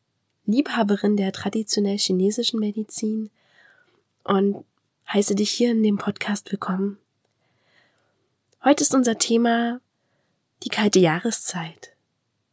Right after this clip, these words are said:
Du wirst ja schon lange bemerkt haben, dass es immer kälter wird und ich finde, langsam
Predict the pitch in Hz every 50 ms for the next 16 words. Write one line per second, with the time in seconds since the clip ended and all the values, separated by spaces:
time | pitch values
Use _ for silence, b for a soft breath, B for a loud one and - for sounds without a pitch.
0 | _ _ _ _ _ - - 202 202 202 202 - - 196 - - 214 196 180 185
1 | 208 220 196 185 180 185 180 190 208 _ - - 185 180 185 185 170 180 - -
2 | 196 - - _ 208 196 196 185 - - - 208 202 220 214 - 214 196 185 185
3 | 185 185 185 185 - b b b b b b b b b b _ _ - 196 196
4 | 196 196 190 196 - - - _ _ _ _ _ _ _ _ _ _ _ _ _
5 | _ _ _ _ _ _ _ _ _ _ _ _ _ - 220 - - - 240 254
6 | 269 269 277 269 269 262 262 269 269 _ _ _ _ _ _ _ _ _ _ _
7 | _ _ _ _ _ _ _ _ _ _ _ - - 202 196 220 269 277 262 262
8 | 247 240 240 240 240 247 -